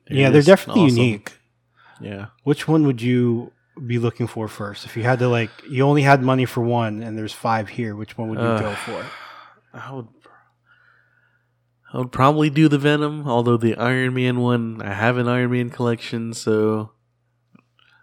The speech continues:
Speaker 1: I would probably go with the Venom one, though. The, the original with the Brock, for
Speaker 2: I'd,
Speaker 1: sure.
Speaker 2: I'd definitely go away from, um,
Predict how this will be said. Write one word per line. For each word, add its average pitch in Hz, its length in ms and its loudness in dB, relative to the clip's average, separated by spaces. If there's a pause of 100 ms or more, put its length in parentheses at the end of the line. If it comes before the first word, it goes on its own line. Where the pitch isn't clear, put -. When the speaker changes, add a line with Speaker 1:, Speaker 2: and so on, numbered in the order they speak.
Speaker 1:
I 110 80 -4
would 131 100 -4
probably 143 240 6
go 110 160 4
with 104 100 2
the 101 100 0
Venom 98 320 -2
one, 98 140 -4
though. 98 260 -4 (200)
The, 104 120 -2
the 104 180 0
original 98 540 -2
with 101 220 -14
the 104 100 -8
Brock, 104 480 -8 (560)
for - 80 -4
Speaker 2:
I'd, 123 100 0
Speaker 1:
sure. 101 360 -4 (180)
Speaker 2:
I'd 123 180 -4
definitely 127 460 2
go 120 160 2
away 107 320 0
from, 101 540 -8
um, 101 500 -12